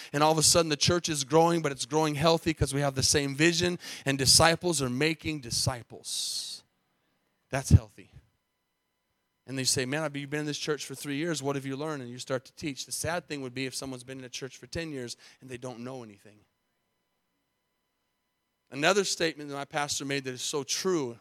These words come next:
and I've, I've quoted this for years, and this is a picture, is a lot of churches are a mile wide and an inch deep. Think about that. There's no substance.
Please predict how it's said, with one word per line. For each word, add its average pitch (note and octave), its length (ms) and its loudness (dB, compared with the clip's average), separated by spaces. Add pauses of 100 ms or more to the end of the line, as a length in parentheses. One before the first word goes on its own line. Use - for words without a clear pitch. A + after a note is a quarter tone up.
(140)
and B2+ 100 -10
I've, B2 220 -10 (260)
I've B2+ 220 -8
quoted E3 300 2
this C#3 180 -2
for C3+ 140 -8
years, C3+ 560 -2
and A#2+ 100 -14
this A#2 160 -10
is A#2+ 80 -12
a A2 60 -14
picture, B2 560 -6 (340)
is - 280 -6
a A#2+ 60 -6
lot C#3 280 0
of C#3+ 100 -14
churches D#3+ 480 -4 (100)
are B2 180 -2
a A2 40 -10
mile D#3+ 560 2
wide D3 560 0 (420)
and G#2 120 -16
an G#2 160 -18
inch B2 280 -6
deep. A#2 280 -16 (2750)
Think C#3+ 140 -12
about B2 240 -6
that. G#2+ 180 -16
There's A#2 160 -10
no C3+ 140 -8
substance. - 840 -6